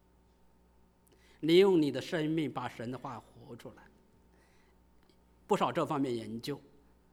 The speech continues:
当然这是一个统计数据，不完全性，但是一，至少大家有个公认，我们说话对别人的影响力其实并不怎么大，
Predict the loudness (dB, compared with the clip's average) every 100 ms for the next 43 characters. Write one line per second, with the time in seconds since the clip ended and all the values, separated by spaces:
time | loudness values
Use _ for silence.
0 | _ _ _ _ -2 -2 0 -2 -2 -6
1 | -8 -10 -8 -8 -6 -8 -6 -10 -8 -4
2 | -2 -2 -4 -6 -10 -8 -8 -10 -20 -20
3 | -4 0 0 0 -4 -6 -14 -20 -20 -2
4 | 0 2 2 2 4 2 -2 0 0 2
5 | 0 -4 -18 -20 _ _ _ _ _ -20
6 | -2 4 6 6 4 6 10 10 8 0
7 | 2 2 2 -2 -2 -4 -4 -6 -8 -10
8 | -12 -6 -6 -6 -10 -14 -14